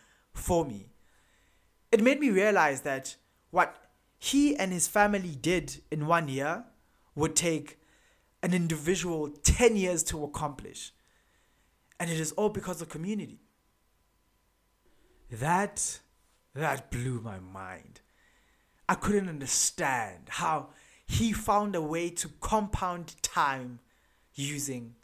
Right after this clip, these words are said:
community. How great is that? I wanna try and explain the system to you. So, Desmond's brother will start a business. Let's call it Business One. He will run this business and he will save up money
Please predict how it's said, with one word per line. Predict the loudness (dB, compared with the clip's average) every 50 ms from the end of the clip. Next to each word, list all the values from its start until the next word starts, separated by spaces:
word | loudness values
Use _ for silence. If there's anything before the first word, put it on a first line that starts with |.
| _ _ -12
community. | -8 -4 -2 -2 -2 -2 -4 -6 -12 -16 -20 _ _ _ _ _ _ _ _ _ _ _ _ _ _ _ _ _ _ _ _ _ _ _ _ _ _ _ _
How | -4 -4 -4
great | -2 -2 -2 0 0 0 -2
is | -4 -6
that? | -6 -8 -14 -18 -20 -20 -20 -20 _ _ _ _ _ _ _ _ _ _ _ _ _ _ _ _ _ 0
I | 2 4
wanna | 4 4 2 2
try | 2 2 2 2 0
and | -2 -2
explain | 0 -2 -2 -2 0 -2 -2 -2 0
the | 0
system | 0 0 2 2 2 0 0 -2 -14 -12
to | -14 -16
you. | -18 -20 -20 _ _ _ _ _
So, | -2 0 2 4 4 4 2 -2 -6 -12 -20 _ _ _ _ _ _ _ _ _ _ _ _ _ _ _ _ _ _ _ _ _ _ _ -4 4
Desmond's | 6 6 8 8 6 0 0 0
brother | 2 2 2 2 2 0 0
will | -2 -2 -4
start | -2 -2 -2 -2
a | -2
business. | -2 -4 -4 -6 -6 -6 -8 -8 -8
Let's | -8 -10 -10
call | -8 -8 -8
it | -6 -6 -6
Business | -6 -4 -2 0 0 0
One. | -2 -4 -14 -14 -18 -20 _ _ _ _ _ _ _ _ _ _ _ _ _ _ _ _ _ _ _ _ _ _ _ -20
He | -14 -10 -8
will | -6 -6
run | -4 -2 -2 0 0 0
this | -2 -4 -4
business | -6 -6 -8 -6 -6 0 2 2 2 2 0 _ _ _ -20 -20 _ _
and | -10 -8 -6 -6 -6 -6 -8 -10 -14 _ _
he | -12 -8 -6
will | -4 0 2
save | 2 4 4 4 2 2
up | 0 -4
money | -4 -6 -6 -6 -6 -8 -8 -10